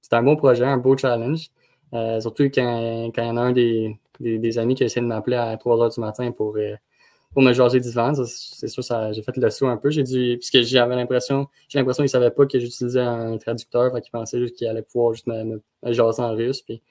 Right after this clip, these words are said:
j'étais comme, ben, tu sais, j-, j'ai absolument rien à comprendre, même si, même si je te réponds. Fait que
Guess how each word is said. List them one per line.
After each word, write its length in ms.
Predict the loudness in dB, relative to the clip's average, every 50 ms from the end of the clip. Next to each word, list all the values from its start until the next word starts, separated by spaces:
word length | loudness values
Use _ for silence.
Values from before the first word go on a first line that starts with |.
| _ _ _ _ _ _
j'étais 140 | _ -6 -4
comme, 400 | -4 -4 -4 -4 -6 -6 -6 -4 -2
ben, 160 | -2 -2 0
tu 160 | 0 0 -2
sais, 140 | -2 -2 -10 -12 -8
j-, 200 | -6 -4 -4 -2
j'ai 80 | -2
absolument 360 | -4 0 0 2 2 2 2 2
rien 180 | 2 2 0
à 40 | 0
comprendre, 680 | 0 -2 -2 -2 -2 -2 -2 0 -2 -2 -2 -4 -4
même 180 | -4 -4 -4 -6
si, 280 | -6 -6 -4 -4 -4
même 220 | -4 -4 -4 -6 -8
si 80 | -6 -2
je 60 | 0
te 60 | 0 0
réponds. 260 | 0 -2 -2 -4 -4
Fait 200 | -4 -4 -6 -6 -2
que 160 | -2 -2 -2